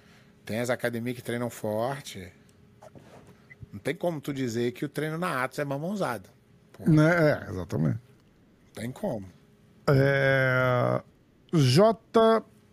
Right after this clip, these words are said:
Speaker 2: Pedro Pinto. Exame para faixas no jiu-jitsu.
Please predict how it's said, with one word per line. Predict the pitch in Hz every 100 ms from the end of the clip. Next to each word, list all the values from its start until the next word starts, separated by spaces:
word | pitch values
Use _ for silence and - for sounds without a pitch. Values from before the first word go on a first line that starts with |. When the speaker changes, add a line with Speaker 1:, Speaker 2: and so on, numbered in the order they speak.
| -
Speaker 2:
Pedro | 202 202 175 208 196 -
Pinto. | 196 175 139 131 107 - - _ _ - - _ _ _ _
Exame | 240 208 143 262 262 240
para | 226 214
faixas | - 196 185 180
no | 165
jiu-jitsu. | 170 165 131 139 110 - 110